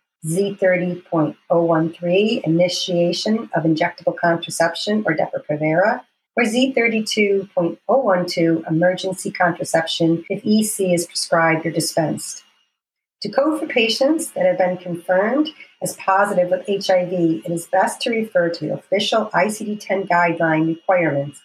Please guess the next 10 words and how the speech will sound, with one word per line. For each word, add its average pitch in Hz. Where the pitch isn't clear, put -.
outlined 190
in 165
Chapter 185
one 185
for 180
certain 220
infectious 170
and 170
parasitic 175
diseases 170